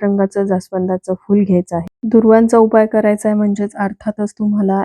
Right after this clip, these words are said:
एकवीस दुर्वांची एक जुडी देखील घ्यायची आहे. तुम्ही तुमच्या दोन मुलांसाठी हा उपाय करत असाल तर दोन जुड्या तुम्हाला घ्यायच्या आहेत. दोन लाल रंगाची जास्वंदाची फुलं घ्यायची आहेत.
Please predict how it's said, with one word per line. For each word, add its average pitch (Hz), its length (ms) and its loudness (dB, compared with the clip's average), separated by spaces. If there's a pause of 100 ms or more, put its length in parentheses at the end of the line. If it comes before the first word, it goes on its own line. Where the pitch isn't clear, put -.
(140)
एकवीस 226 500 2
दुर्वांची 196 680 2
एक 196 100 -4
जुडी 202 300 2
देखील 196 300 0
घ्यायची 185 320 -2
आहे. 185 160 -8 (580)
तुम्ही 226 180 4
तुमच्या 226 400 2
दोन 208 260 2
मुलांसाठी 208 580 0
हा 190 120 -2
उपाय 190 280 0
करत 190 280 -6
असाल 180 340 -6
तर 185 140 -8
दोन 202 400 2
जुड्या 196 240 2
तुम्हाला 185 380 -4
घ्यायच्या 180 360 -4
आहेत. 180 240 -12 (500)
दोन 220 340 4
लाल 190 260 2
रंगाची 190 500 -2
जास्वंदाची 185 720 -4
फुलं 190 340 0
घ्यायची 175 320 -4
आहेत. 175 200 -8